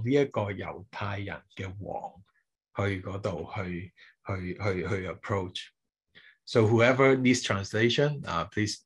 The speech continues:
take a look at the，啊，go to the Google link as usual。OK，嗯，係啦，噉所以，誒，噉而猶太人嘅王，King of the Jews，啊，呢個嘅，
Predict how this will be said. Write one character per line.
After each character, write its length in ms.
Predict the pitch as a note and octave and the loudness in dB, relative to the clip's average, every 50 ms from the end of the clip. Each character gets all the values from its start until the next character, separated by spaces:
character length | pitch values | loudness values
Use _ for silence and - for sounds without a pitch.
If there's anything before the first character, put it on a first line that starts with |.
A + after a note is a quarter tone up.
| _ _ - | _ _ -4
take 180 | - G#2 - F#2+ | -2 -2 0 2
a 40 | |
look 240 | G#2 C#3+ E3 - - - | 2 2 2 2 0 -8
at 180 | - F#2 E2+ - _ | -6 -6 -6 -6 _
the， 120 | - F#2+ E2+ | -6 -4 -2
啊， 540 | D#2+ E2 E2+ - - - F2 D2+ D2+ E2+ F2+ - _ _ | -2 -2 -4 -4 -2 -2 0 0 0 -2 -4 -8 _ _
go 160 | - A#2 A#2 | 4 4 4
to 140 | A#2 A2+ G2+ | 4 2 -2
the 280 | E2+ F#2+ E2 D#2 F2 - _ - | -4 -4 -6 -6 -8 -10 _ -6
Google 300 | A#2 A2 - A2+ A2 A2+ | -4 -2 0 2 4 4
link 280 | B2+ D3+ E3 - - - | 4 4 2 0 -4 -8
as 200 | - - - F2+ | -8 -8 -8 -8
usual。 420 | F#2+ G2+ F#2 - - - - - _ _ _ _ _ _ - | -6 -6 -6 -6 -6 -8 -12 -14 _ _ _ _ _ _ -10
OK， 220 | - A2 A2+ A#2 - _ _ _ - - - - - - - - - - _ - | -6 -6 -6 -8 -10 _ _ _ -20 -20 -18 -18 -18 -18 -18 -20 -20 -18 _ -2
嗯， 400 | - G#2+ G#2 G2 F#2+ F#2 - - _ - - - - - _ - | 2 4 4 4 4 0 -4 -10 _ -20 -20 -20 -20 -20 _ 2
係 120 | - A#2 A2+ | 6 8 8
啦， 100 | A#2+ A2 | 8 8
噉 180 | D3+ E3+ G3+ | 6 6 6
所 140 | F#3+ A3 A3 | 8 8 10
以， 340 | A3 G3+ F3+ F3 D#3 - - | 10 10 10 10 8 6 2
誒， 320 | - B2 G#2+ G#2 G#2 G#2 - | 2 4 4 4 4 4 2
噉 100 | D#3+ F#3 | 0 0
而 340 | A3+ F3 B2 A2+ A#2 A2+ - _ - | 2 2 2 2 2 0 -2 _ -2
猶 320 | A2+ G2+ G2 G#2 A2 A#2 _ _ _ _ _ | 0 0 0 0 -2 -6 _ _ _ _ _
太 260 | - D3 C#3 C3+ C3+ C#3 | 2 6 6 8 8 8
人 320 | B2+ A#2 F#2 D#2+ F2 G#2+ | 6 4 2 0 -4 -4
嘅 180 | G#2+ A#2+ A2+ A2 | -2 -2 0 0
王， 240 | G#2 F2 C#2 - - | -2 -4 -4 -4 -2
King 200 | - E3 F3 E3+ | 4 4 6 6
of 100 | C3 G#2+ G#2 | 4 0 -2
the 100 | G2 F#2 | -6 -6
Jews， 540 | - - A2 A2+ G#2+ G#2 F#2 - - - - _ _ _ _ _ _ _ - - _ _ _ _ - | -4 -2 0 0 0 0 -2 -6 -10 -12 -16 _ _ _ _ _ _ _ -20 -20 _ _ _ _ -6
啊， 240 | A2+ A2 G2 F#2 G2+ | -4 -4 -4 -2 0
呢 200 | A#2 C3+ D3+ D3+ | 4 4 4 4
個 120 | D3+ B2 A2 F#2+ F#2 | 6 4 4 4 4
嘅， 420 | F2 - G2+ F#2+ F#2 F#2 F2 F2 | 2 0 2 2 2 0 -4 -6